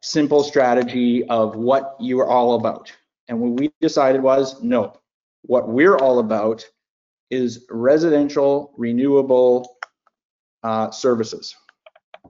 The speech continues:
And so anything that wasn't a residential renewable service got the boot, rightly so. And that's how we've, we've been very consistent on that for the last, since,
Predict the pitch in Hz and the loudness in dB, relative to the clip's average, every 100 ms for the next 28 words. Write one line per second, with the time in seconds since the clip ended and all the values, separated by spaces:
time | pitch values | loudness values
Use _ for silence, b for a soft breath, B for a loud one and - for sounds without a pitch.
0 | _ - _ - 120 113 - 113 120 131 | _ -20 _ -16 -12 -6 -4 -4 -4 -2
1 | 147 160 156 120 139 170 143 127 127 131 | 0 0 2 4 4 4 2 2 2 2
2 | 135 131 147 135 131 135 131 131 127 151 | 0 2 2 2 2 4 4 2 2 2
3 | 170 220 220 - - - 120 123 120 120 | 4 2 0 -8 -16 -8 -4 -4 -4 -4
4 | 113 107 143 240 - - _ _ _ _ | -4 0 0 0 -6 -20 _ _ _ _
5 | _ _ _ _ - - 110 - 107 - | _ _ _ _ -14 -6 -6 -6 -8 0
6 | 151 214 - - _ _ _ _ _ - | 2 2 -2 -12 _ _ _ _ _ -6
7 | 117 117 120 139 120 120 117 123 127 127 | -2 -2 -2 0 2 2 2 -2 0 -2
8 | 113 120 117 110 - 120 120 123 120 113 | 0 0 -2 -4 -2 -2 -2 -6 -8 -4
9 | 120 107 107 107 - 107 107 107 107 107 | -2 0 0 -2 -2 -2 0 0 -2 -4
10 | 104 107 | -6 -8